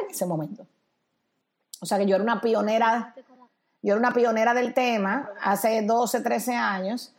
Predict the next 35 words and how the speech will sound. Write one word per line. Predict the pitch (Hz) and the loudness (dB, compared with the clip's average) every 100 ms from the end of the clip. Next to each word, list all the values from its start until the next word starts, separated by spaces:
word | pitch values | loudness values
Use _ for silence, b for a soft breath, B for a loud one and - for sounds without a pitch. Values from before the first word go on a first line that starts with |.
| b b b | b b b
Probablemente | 180 196 214 220 220 220 202 | 0 0 0 0 -2 0 0
yo | |
siempre | 190 214 214 | -2 -2 -2
ando | 214 | -2
cinco | 196 226 214 214 | -2 -2 0 0
años | 214 | 2
más | 208 | 2
adelantado, | 208 202 196 202 196 | 2 2 2 2 2
como | 185 190 | 0 2
digo | 196 202 | 2 4
yo. | 190 185 | 2 2
Por | 190 | 0
ejemplo, | 196 196 | 2 2
ahora | 202 | 2
con | 220 226 | 2 0
el | 208 | 0
tema | 220 | 0
de | 220 | 0
la | 220 | 0
pandemia, | 220 214 208 208 | 0 0 -2 0
todo | 196 | 0
el | 196 | 0
mundo | 208 208 202 | -2 -2 -2
con | 202 196 | 0 -2
el | |
Zoom, | 190 233 220 233 | 2 2 2 2
yo | 196 190 | 2 2
tengo | 202 202 | 2 0
siete | - - - 208 202 208 | -2 -6 0 2 4 4
años | 214 208 185 | 4 2 2
haciendo | 196 196 190 180 196 | 2 4 2 2 0
sesiones | 196 180 190 185 | 0 2 2 0
en | |
Zoom. | 170 226 185 247 b b b b b - | 2 2 2 -2 b b b b b -6
Eh, | 196 180 180 175 170 170 - 220 | 0 2 4 2 2 0 -4 -8